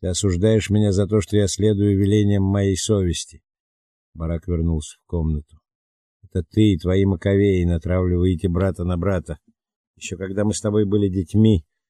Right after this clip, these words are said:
ты всегда подбирал подходящие цитаты из Библии. Так вот, ты бы лучше прочитал про зелотов, которые натравливали брата на брата, внесли раскол среди евреев и привели к разрушению Иерусалима римлянами.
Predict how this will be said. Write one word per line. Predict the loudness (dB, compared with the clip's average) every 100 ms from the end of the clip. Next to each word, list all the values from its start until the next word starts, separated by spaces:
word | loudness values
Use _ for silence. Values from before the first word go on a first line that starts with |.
| _ -12
ты | -6
всегда | -4 0 0
подбирал | 0 0 2 2 0
подходящие | -4 -2 0 2 0 0 -2
цитаты | -2 -2 -2 0 0
из | 2
Библии. | 2 2 2 0 0
Так | -4 -2
вот, | 0 0 -4 _ _ _ _ _
ты | 0
бы | 4
лучше | 4 2
прочитал | 0 0 0 2 2
про | 4 2
зелотов, | 4 4 4 2 -2
которые | -4 -2 0 2
натравливали | 2 2 2 4 4 2 2
брата | 0 0 0 0
на | -2 0
брата, | 0 0 0
внесли | 0 0 0 -2
раскол | 0 -2 2 2 2
среди | 0 0 2
евреев | 4 4 4 4 0 _ _ _ _ _
и | -2
привели | 2 4 6 4 4
к |
разрушению | 4 4 2 2 2 2 2
Иерусалима | 2 0 -2 0 2 2
римлянами. | 2 2 2 2 0 -2